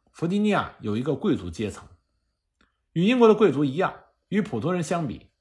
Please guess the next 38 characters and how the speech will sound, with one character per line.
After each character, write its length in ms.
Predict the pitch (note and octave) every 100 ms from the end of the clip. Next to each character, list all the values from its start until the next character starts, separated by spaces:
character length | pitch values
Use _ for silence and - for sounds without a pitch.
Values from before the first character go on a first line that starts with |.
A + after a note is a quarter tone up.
| -
他 140 | E3+
们 80 | D#3+
有 100 | A#2
着 80 | G2+
更 240 | G#3 D3+
多 160 | A#2+ A#2
的 280 | - - _
教 260 | - G3 G#2+
养 120 | D2+ - _
学 220 | - A2
识， 180 | A#2+ - _ _ _ _ _ _ _ _
对 120 | A#3
弗 140 | G#3 G#3+
吉 120 | A3+
尼 120 | A#3+
亚 260 | A3+ D3+ - _
也 120 | D3+
有 140 | E3+ F#2
着 120 | F2+ - -
更 160 | G3+
多 140 | A2+ G#2+
的 60 |
感 200 | F2 -
情， 280 | - - D#2+ - _ _ _ _ _ _
也 160 | D#3 D#3
知 160 | D#3 -
道 140 | E3+
去 120 | E3+
承 260 | - A2+ C3
担 360 | C#3+ C#3+ - _
更 200 | A#3 D#3+
多 140 | B2
的 60 | G2+
责 240 | - D#2+
任 260 | B2 B2 -
与 120 | - A#2+
使 240 | - D#2
命。 180 | D2